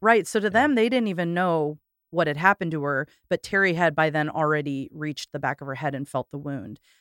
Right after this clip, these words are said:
Speaker 1: And I just thought that was interesting that they all reflected on just, like, her pale skin in the moonlight.
Speaker 2: They were, like, teenagers, right? They were, like, young?
Speaker 1: Yeah, they were
Speaker 2: I mean,
Speaker 1: seventeen to nineteen. I
Speaker 2: yeah,
Speaker 1: can't
Speaker 2: see,
Speaker 1: quite
Speaker 2: I mean, that,
Speaker 1: remember.
Speaker 2: that too, having to,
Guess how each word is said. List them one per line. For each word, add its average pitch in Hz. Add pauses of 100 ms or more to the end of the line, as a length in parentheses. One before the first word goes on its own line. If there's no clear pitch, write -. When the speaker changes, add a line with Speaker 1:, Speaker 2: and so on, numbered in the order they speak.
Speaker 1:
And 156
I 160
just -
thought 160
that 131
was 139
interesting 147
that 139
they 143
all 147
reflected 143
on 131
just, 147
like, 127
her 165
pale 185
skin 165
in 147
the 147
moonlight. 151
Speaker 2:
They 143
were, 151
like, 120
teenagers, 120
right? 98
They 110
were, 110
like, 104
young? 113
Speaker 1:
Yeah, 170
they 175
were 185
Speaker 2:
I -
mean, 92
Speaker 1:
seventeen 196
to 175
nineteen. 151
I 131
Speaker 2:
yeah, 110
Speaker 1:
can't -
Speaker 2:
see, -
Speaker 1:
quite 151
Speaker 2:
I -
mean, -
that, 117
Speaker 1:
remember. 151
Speaker 2:
that 113
too, 110
having 92
to, 87